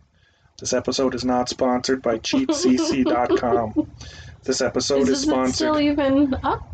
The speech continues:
Speaker 1: Yeah, I think it is still up, but it's more like a real shitty I G N news site.
Speaker 2: I kinda wanna look.
Speaker 1: Um,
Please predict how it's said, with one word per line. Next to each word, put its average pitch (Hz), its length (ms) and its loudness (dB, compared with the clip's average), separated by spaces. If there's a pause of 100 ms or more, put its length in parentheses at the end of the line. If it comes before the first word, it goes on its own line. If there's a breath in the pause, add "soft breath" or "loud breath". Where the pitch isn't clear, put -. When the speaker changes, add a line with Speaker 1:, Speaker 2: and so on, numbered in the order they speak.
(480)
Speaker 1:
Yeah, 135 420 0
I 123 80 0
think 139 200 -4
it 135 100 2
is 127 160 2
still 117 260 -2
up, 113 160 -2 (380)
but 131 160 -2
it's 120 160 -2
more 135 200 2
like 127 200 2
a 107 260 -2
real 123 360 0
shitty 120 380 -2
I 117 140 0
G 117 180 -6
N 113 200 -6
news 117 220 -10
site. 113 280 -6 (320)
Speaker 2:
I - 100 -20
kinda 247 160 2
wanna 214 240 2
look. 202 160 -2 (300)
Speaker 1:
Um, 113 480 0